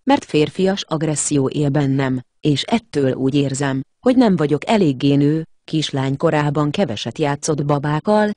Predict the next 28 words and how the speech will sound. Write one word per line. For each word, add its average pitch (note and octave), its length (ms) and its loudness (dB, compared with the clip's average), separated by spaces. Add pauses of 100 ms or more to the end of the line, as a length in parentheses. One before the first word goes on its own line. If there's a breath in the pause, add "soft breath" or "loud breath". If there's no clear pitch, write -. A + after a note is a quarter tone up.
(120)
és D#3 240 -2
lányruhákat D3 1000 0
sem C#3 240 0
viselt, D#3+ 520 -2 (180)
mert F#3 300 2
sokkal F#3 460 0
jobban C#3+ 340 0
érdekelte C#3 800 -4
a F#3+ 80 -2
fiúkkal A#3 600 4
folytatott, D3 680 -2 (160)
Sportos - 600 0
versengés. D#3 1000 -2 (540)
Férfias F#3 720 -2
érzelmei C#3 600 0
nem C3+ 260 0
változtak C3 600 -2
meg C#3+ 160 2
az C#3+ 120 0
idő F3+ 280 2
múlásával, D3 920 0 (200)
bár E3+ 300 0
később G#3+ 460 2
férjhez C#3+ 460 -2
ment C#3+ 260 0
egy C#3+ 200 -2
olyan G3+ 300 4
emberhez, E3+ 680 0